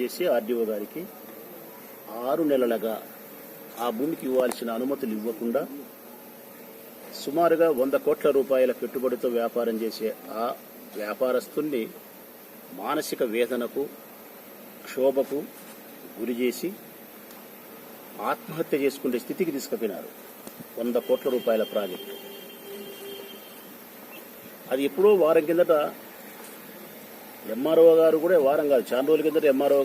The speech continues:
గారు కూడా పత్రికా ప్రకటన కూడా ఇచ్చినారు. ఇది పట్టా భూమి, చెరువుకు సంబంధించిన భూమి కాదు. పంతొమ్మిది వందల ఇరవై మూడులో బ్రిటిష్ గవర్నమెంట్లోనే ఆనాటి కలెక్టర్ గారు ఇచ్చిన ఉత్తర్వులని కూడా చెప్పినారు.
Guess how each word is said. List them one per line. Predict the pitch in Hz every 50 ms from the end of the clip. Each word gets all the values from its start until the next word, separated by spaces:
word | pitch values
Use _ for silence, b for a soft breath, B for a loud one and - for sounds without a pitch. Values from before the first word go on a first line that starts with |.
| 139 139
గారు | 135 135 151
కూడా | 165 196 220 - - - - - - - - - -
పత్రికా | 135 - - 170 165 175 160 165
ప్రకటన | 156 135 143 131 139 143
కూడా | 147 143 135 -
ఇచ్చినారు. | - - - 113 - - - - - - - - - - - - - - - - - - - - - - - - - - - - - - - - - 127
ఇది | 120 127 120 113 - - - 127
పట్టా | 117 - - 160 151 127
భూమి, | 139 143 147 175 233 330 - - - - - - - -
చెరువుకు | - 131 131 151 147 139 -
సంబంధించిన | 139 135 139 135 123 139 127 123 104 101
భూమి | 127 127 127 117 123
కాదు. | 120 117 120 180 233 - - - - - - - - - - -
పంతొమ్మిది | - 135 135 156 147 143 147
వందల | 147 143 139
ఇరవై | 131 135 135 135 131 131
మూడులో | 135 135 143 143 139 131 117 - - - - - - - 113
బ్రిటిష్ | 113 - 127 143 135 - -
గవర్నమెంట్లోనే | 139 127 131 127 127 131 131 127 113 123 123 127 135 127 117
ఆనాటి | 117 123 123 107 - -
కలెక్టర్ | 120 117 113 - 123 113 110 117
గారు | 113 104 107
ఇచ్చిన | - - 107 104 101 104
ఉత్తర్వులని | 104 - 127 117 113 113 110 104 104 107
కూడా | 151 214 - - - - - -
చెప్పినారు. | 131 110 - 107 98 - -